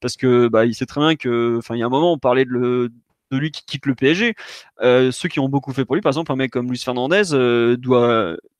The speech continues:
a beaucoup poussé pour que Ensoki reste, euh, qu'il joue. Unai lui a donné un peu sa chance. Euh, aujourd'hui, par exemple, si un club comme, euh, Arsenal est très intéressé par Ensoki, c'est pas, pas, Unai Emery n'y est pas pour rien, hein.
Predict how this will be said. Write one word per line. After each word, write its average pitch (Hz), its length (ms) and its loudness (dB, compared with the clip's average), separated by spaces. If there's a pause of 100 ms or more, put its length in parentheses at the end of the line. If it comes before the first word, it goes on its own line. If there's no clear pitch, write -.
a 123 60 2
beaucoup 156 340 -4
poussé 208 340 -4
pour 156 160 -2
que 131 120 0
Ensoki 135 360 -4
reste, 196 400 2
euh, 127 140 2
qu'il 123 180 -8
joue. 214 320 0 (420)
Unai 165 300 2
lui 143 100 4
a 131 40 4
donné 131 180 0
un 123 80 0
peu 123 100 -8
sa 117 160 -4
chance. 247 460 0 (480)
Euh, 123 80 2
aujourd'hui, 160 360 2
par 139 120 -2
exemple, 147 240 -4
si - 100 -6
un 131 80 -2
club 156 220 0
comme, 135 240 0
euh, 123 160 0
Arsenal 143 400 -2
est 123 40 -2
très 131 160 -4
intéressé 131 360 -4
par 113 140 -2
Ensoki, 123 420 -6
c'est 135 180 -10
pas, 196 140 0
pas, 190 500 -2 (180)
Unai 139 220 0
Emery 165 220 0
n'y 196 80 0
est 160 40 2
pas 202 120 0
pour 190 140 -4
rien, 139 140 0
hein. 156 160 -10